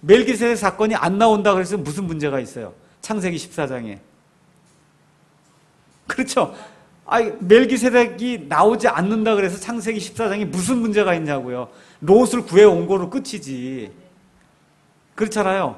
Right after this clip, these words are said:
근데 그게 아니라 하나님께서 이걸 통해서 이 예수님의 멜기세덱의 계통에 따른 그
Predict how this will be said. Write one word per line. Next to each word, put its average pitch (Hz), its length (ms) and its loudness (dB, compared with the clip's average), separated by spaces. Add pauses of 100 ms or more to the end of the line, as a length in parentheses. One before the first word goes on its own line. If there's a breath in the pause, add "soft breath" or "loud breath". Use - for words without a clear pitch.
(260 loud breath)
근데 208 200 -4
그게 208 320 0
아니라 190 280 2
하나님께서 190 500 -6
이걸 214 420 0
통해서 202 1040 -4 (520 soft breath)
이 202 300 -4
예수님의 202 800 0
멜기세덱의 220 920 0
계통에 208 520 -4
따른 196 260 -2
그 208 400 -4